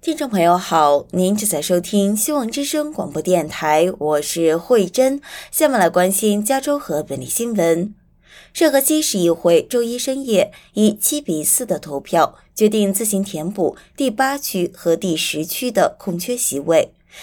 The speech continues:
而不是举行特别选举。尽管数百名居民发声，要求通过选民投票决定。新当选市长 Matt Mahan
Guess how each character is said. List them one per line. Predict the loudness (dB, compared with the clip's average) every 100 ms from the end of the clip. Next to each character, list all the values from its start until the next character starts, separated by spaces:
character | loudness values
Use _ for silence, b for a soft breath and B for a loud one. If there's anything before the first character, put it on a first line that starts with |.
| B
而 | -2
不 | 0
是 | 0 0
举 | -2
行 | -2 -2 -4
特 | -4 -4
别 | -2
选 | -4 -6 -6
举。 | -4 -6 -6 _ _ _ B B B
尽 | 2 4
管 | 4 2
数 | 2 -2
百 | -2 -2
名 | -4
居 | -2 -2
民 | -2
发 | -4 -6
声， | -2 -2 -2 -4 B B
要 | 2 2
求 | 2 -2
通 | -2 -2
过 | 0 0
选 | 0 -2
民 | -2 -6
投 | -6 -8
票 | -6 -8
决 | -6 -6
定。 | -2 -4 -4 -12 _ _ _ _ B B B
新 | 0 2
当 | 2
选 | 0 -2
市 | -2 -4
长 | 0 2 2 2
Matt | 0 0
Mahan | -2 -6 -4 -6 -6